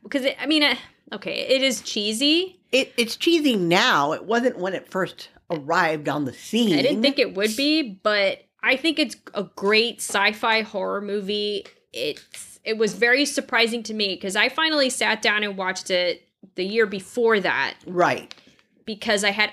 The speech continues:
Speaker 1: also heard about this over and over. And when this movie was popular, I was too young to watch it at the time.
Speaker 2: It probably would have also been boring for you.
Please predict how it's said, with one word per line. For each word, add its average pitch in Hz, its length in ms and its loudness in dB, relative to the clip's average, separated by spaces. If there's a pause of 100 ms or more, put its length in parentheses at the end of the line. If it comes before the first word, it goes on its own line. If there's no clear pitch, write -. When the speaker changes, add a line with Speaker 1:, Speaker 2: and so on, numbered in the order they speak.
Speaker 1:
also 294 400 4
heard 226 220 2
about 180 320 -2
this 185 260 -2
over 190 320 0
and 185 120 0
over. 180 400 -2
And 180 80 -2
when 190 160 -4
this 240 180 0
movie 254 220 0
was 214 160 -2
popular, 214 580 2
I 180 120 4
was 185 160 -2
too 214 180 -8
young 180 340 -6
to 190 140 -8
watch 170 400 -2
it - 140 -2
at 170 160 -4
the 175 100 -4
time. 196 440 -2 (160)
Speaker 2:
It 277 180 2
probably 208 280 4
would 175 140 2
have 151 120 2
also 180 360 4
been 135 320 0
boring 139 460 0
for - 260 -16
you. - 240 -14